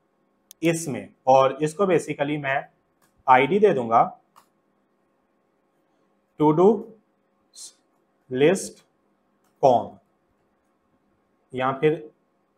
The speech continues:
ठीक है, इसको मैं कौन कह देता हूँ क्योंकि कौन for container, और इसको मैं list कह देता हूँ ताकि, क्योंकि ये list actual है। और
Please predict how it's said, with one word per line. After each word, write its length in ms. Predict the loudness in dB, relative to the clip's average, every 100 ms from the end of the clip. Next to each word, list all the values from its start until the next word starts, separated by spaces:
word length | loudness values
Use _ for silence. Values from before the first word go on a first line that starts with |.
| _ _ _
ठीक 220 | -10 -10 -14
है, 80 | -20 _ _ _ _ _ _ _ _ _ _ _ _ -8
इसको 340 | -8 -4 -4
मैं 420 | -2 -2 -4 -8 -4
कौन 280 | -2 0
कह 140 | 0 0
देता 200 | 0 -2
हूँ 100 | -4
क्योंकि 200 | -8 -8
कौन 240 | -4 -4
for 220 | -2 -4 -2
container, 420 | -6 -4 -4 -4 -8 -6
और 160 | -6 -6
इसको 220 | -4 -4
मैं 140 | -4
list 260 | -6 -14 -12
कह 120 | -12
देता 200 | -12 -12
हूँ 60 | 0
ताकि, 400 | 2 2 -2 -8
क्योंकि 280 | -10 -10
ये 120 | -6 -6
list 280 | -8 -12
actual 320 | -14 -14 -20 -20
है। 180 | _ _ _ _ _ _ _ 0
और 520 | 2 4 2 -4